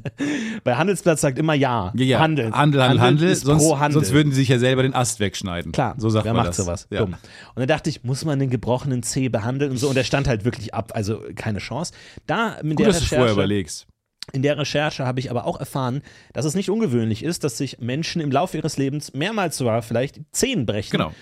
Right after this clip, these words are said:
Speaker 2: Man isst
Speaker 1: Es nicht
Speaker 2: sieben
Speaker 1: merkt-
Speaker 2: Spinnen und bricht sich im Schnitt sieben <laughs> Zehen. Beides ungemerkt.
Speaker 1: Genau. Man bricht auch sieben Zehen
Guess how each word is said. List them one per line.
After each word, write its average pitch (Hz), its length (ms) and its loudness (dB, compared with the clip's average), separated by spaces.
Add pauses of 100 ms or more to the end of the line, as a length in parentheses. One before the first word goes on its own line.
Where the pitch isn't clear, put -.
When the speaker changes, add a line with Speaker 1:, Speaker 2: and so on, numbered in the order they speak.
(140)
Speaker 2:
Man 135 140 0
isst 196 160 4
Speaker 1:
Es 165 100 0
nicht 208 120 2
Speaker 2:
sieben 208 180 4
Speaker 1:
merkt- 175 180 4
Speaker 2:
Spinnen 214 500 2 (180)
und 143 140 2
bricht 175 240 2
sich 156 160 0
im 143 80 -2
Schnitt 143 300 0
sieben 175 640 2
<laughs> - 80 -8
Zehen. 139 520 2 (180)
Beides 160 340 2
ungemerkt. 180 840 0 (160)
Speaker 1:
Genau. 135 360 2 (280)
Man 139 200 2
bricht 180 280 0
auch 165 140 -2 (200)
sieben 156 420 -2
Zehen 165 340 0